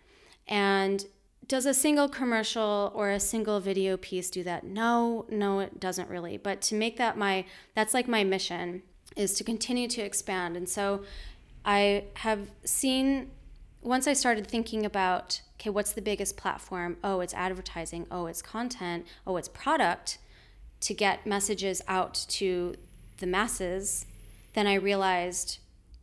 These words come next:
that I had a huge opportunity and responsibility with the kinds of information that I was putting out there. And it also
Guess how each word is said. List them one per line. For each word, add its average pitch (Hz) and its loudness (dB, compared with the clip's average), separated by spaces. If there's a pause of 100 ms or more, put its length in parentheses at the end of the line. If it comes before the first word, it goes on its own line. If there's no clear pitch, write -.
(120)
that 208 0
I 196 2
had 190 -2
a 190 -2
huge 190 -2 (520)
opportunity 214 -4
and 190 0
responsibility 185 -4 (320)
with 185 -6 (120)
the 190 -4
kinds 190 -4
of 185 -8
information 185 -4
that 170 -4
I 160 -6
was 160 -8
putting 170 -10
out 165 -10
there. 254 -4 (120)
And 185 -2
it 175 -6
also 180 -4